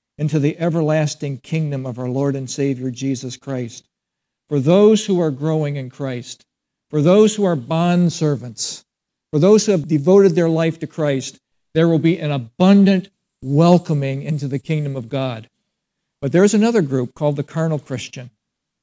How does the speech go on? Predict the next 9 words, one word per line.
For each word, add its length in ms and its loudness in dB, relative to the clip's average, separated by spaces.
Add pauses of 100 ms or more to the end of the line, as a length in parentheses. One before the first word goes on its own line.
(180)
The 80 -12
carnal 300 2
Christian 420 -4
is 140 -2
one 160 -2
that 100 -2
has 120 -6
been 160 -4
saved, 520 -6